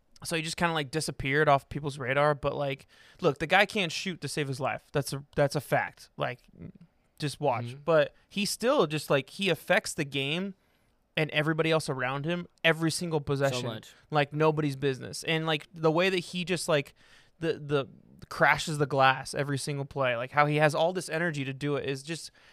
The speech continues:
Speaker 1: it's mind-blowing. And he's so much fun to watch in that
Speaker 2: Mm-hmm.
Speaker 1: sense. And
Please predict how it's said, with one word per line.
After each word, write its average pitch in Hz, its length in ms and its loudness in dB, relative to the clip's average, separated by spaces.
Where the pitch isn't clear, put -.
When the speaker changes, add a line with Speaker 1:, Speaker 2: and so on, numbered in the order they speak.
Speaker 1:
it's 175 160 -2
mind-blowing. 151 600 2
And 139 80 -4
he's 147 140 -2
so 175 200 2
much 196 160 -4
fun 170 280 0
to 147 80 0
watch 131 400 -2
in 139 200 -6
that 127 180 0
Speaker 2:
Mm-hmm. 139 80 -8
Speaker 1:
sense. 123 340 -8
And 156 240 0